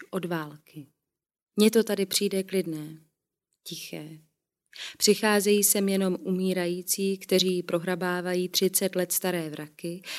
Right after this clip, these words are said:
jež už někdo vyraboval před desítkami let. Hledají bájné, tajné kryty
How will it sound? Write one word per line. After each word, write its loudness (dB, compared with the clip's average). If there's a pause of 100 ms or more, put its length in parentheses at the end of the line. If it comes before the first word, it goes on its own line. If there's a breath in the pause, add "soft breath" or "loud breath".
(100)
jež 6
už 0
někdo 2
vyraboval 0
před -4
desítkami -4
let. -14 (840)
Hledají 6
bájné, 2
tajné 0
kryty -2